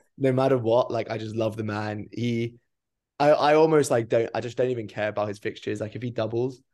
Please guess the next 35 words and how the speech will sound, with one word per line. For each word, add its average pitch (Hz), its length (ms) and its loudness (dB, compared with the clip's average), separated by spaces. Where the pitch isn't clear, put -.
I 110 380 -6
would, 104 160 -8
I 117 100 -2
would 110 180 -4
wanna 117 220 -2
find 110 260 -4
a 107 40 -4
way 104 180 0
to 104 80 -18
get 107 140 -4
him 104 100 -4
in. 107 260 -6
Honestly, 123 380 2
like, 110 180 4
I, 139 140 6
I 131 80 0
haven't 156 220 0
even 143 200 0
really 120 220 -2
thought 113 200 -4
about 107 200 -2
him 104 80 -8
too 113 160 -8
much 107 180 -12
to - 80 -20
get 104 120 0
him 92 80 -4
in 104 100 -6
next 104 240 -6
week - 160 -10
just - 100 -16
'cause 110 120 -8
it's 95 120 -8
so 110 140 -4
difficult. 117 560 -8